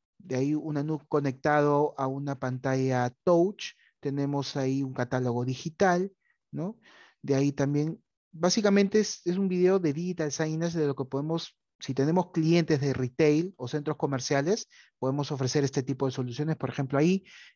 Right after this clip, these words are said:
ya vemos, eh, un tema de tótems, ¿no? Eh, interactivos, temas de vigilancia, ¿no? Con una nuc también.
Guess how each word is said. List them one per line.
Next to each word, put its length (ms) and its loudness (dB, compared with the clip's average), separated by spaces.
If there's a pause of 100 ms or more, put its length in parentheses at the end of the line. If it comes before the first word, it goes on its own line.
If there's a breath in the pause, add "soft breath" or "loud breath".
ya 160 2
vemos, 500 -2
eh, 240 -4
un 160 -4
tema 280 0
de 400 2
tótems, 600 -2 (300 soft breath)
¿no? 360 -4
Eh, 640 -6
interactivos, 840 0 (760 loud breath)
temas 300 2
de 100 4
vigilancia, 960 2 (180)
¿no? 400 -8
Con 200 -6
una 180 -2
nuc 220 0
también. 540 2